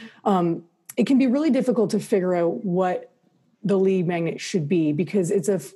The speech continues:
it's a fine line of providing value, but also not just catering to D I Y ers who just want free information. Like, you know, it's,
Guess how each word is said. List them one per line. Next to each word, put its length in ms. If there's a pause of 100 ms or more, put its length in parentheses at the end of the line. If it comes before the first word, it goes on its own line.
it's 200
a 180 (180)
fine 280
line 180
of 100
providing 520
value, 340
but 140
also 340
not 240
just 200
catering 360
to 100
D 160
I 120
Y 220
ers 320 (280)
who 340 (280)
just 240
want 240
free 180
information. 680
Like, 260 (320)
you 100
know, 400 (960)
it's, 240